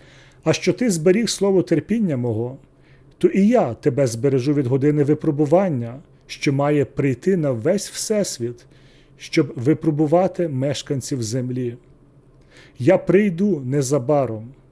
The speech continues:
Тримай, що ти маєш, щоби твого вінця ніхто не забрав. Хто має вухо, хай чує, що Дух промовляє церквам».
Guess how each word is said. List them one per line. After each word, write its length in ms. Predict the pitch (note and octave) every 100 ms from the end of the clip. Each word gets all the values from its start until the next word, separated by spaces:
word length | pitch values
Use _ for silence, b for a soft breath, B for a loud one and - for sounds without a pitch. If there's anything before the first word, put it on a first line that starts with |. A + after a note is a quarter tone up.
| _ b b -
Тримай, 520 | D3 D3+ E3 G3 B2
що 260 | - - D3+
ти 180 | D#3
маєш, 600 | C#3+ D3+ C#3 B2+ A#2+ - - b b
щоби 360 | - - C#3+ B2+
твого 360 | - D#3+ C#3+
вінця 600 | C3+ D3 D3+ - F3+ A#2 G#2+
ніхто 580 | C3 C3+ - - D3 C#3
не 200 | B2+ B2+
забрав. 540 | A2 A#2 A#2 B2 A2+ - _ _ _ _ _ _ _ b b
Хто 240 | - - C#3+
має 280 | C3+ C3 B2
вухо, 440 | C#3 G3+ B2+ A#2+
хай 240 | A#2 D3 C#3+
чує, 480 | - A3 E3 A2+ G#2+
що 240 | - - A#2
Дух 200 | A2+ A#2
промовляє 580 | - A#2 A2+ A2+ A2 G#2+
церквам». 600 | - A#2 - A#2+ A#2+